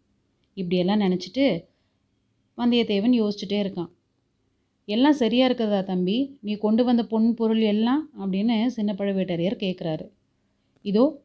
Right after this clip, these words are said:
பார்த்துட்டு சொல்றேன்," அப்படின்னு வந்தியத்தேவன் பொற்காசுகளை எண்ணினான். அதிகப்படியா இருந்த காசுகளை எடுத்து தனியா பழுவேட்டரையர் முன்னாடி வச்சுட்டு, "தளபதி, வானர் குலத்துல பிறந்தவன் நானு.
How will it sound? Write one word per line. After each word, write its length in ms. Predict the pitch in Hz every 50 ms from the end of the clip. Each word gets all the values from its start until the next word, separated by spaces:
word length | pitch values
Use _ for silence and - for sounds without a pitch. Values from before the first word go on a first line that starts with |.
| _ -
பார்த்துட்டு 360 | 214 220 240 254 254 285 -
சொல்றேன்," 500 | - - 226 202 190 175 175 165 170 170 _ _ _ -
அப்படின்னு 560 | 185 175 185 190 220 269 285 240 180 175 180 - _ _ _ _ _ -
வந்தியத்தேவன் 640 | 202 208 220 247 240 233 240 208 190 185 226 254
பொற்காசுகளை 680 | 233 214 202 202 202 226 214 208 214 196 185 190 214 240
எண்ணினான். 440 | 220 190 185 185 180 175 165 - - _ _ _ _ _ _ _ _ _ -
அதிகப்படியா 560 | - 190 190 226 240 254 247 233 214 233 240 233
இருந்த 200 | 233 220 208 208
காசுகளை 500 | 208 202 196 202 202 - 202 202 196 185
எடுத்து 500 | 180 180 185 - 262 240 208 202 226 220
தனியா 500 | - 202 190 196 202 220 233 214 202 208 202
பழுவேட்டரையர் 640 | 214 190 196 202 214 208 208 208 196 196 190 185 185
முன்னாடி 340 | 180 180 185 190 190 185 180
வச்சுட்டு, 600 | 175 165 - - 185 - 254 285 247 175 - - _ _ _ _ _ _ _ _ _ _
"தளபதி, 680 | - 220 208 214 202 202 196 180 190 226 269 - - _ _ _ _ _ - 185
வானர் 380 | 196 208 233 254 277 254 269
குலத்துல 320 | 254 233 220 226 220 214 202
பிறந்தவன் 500 | 202 202 196 196 190 185 180 180 180 180
நானு. 340 | 175 170 165 165 160 -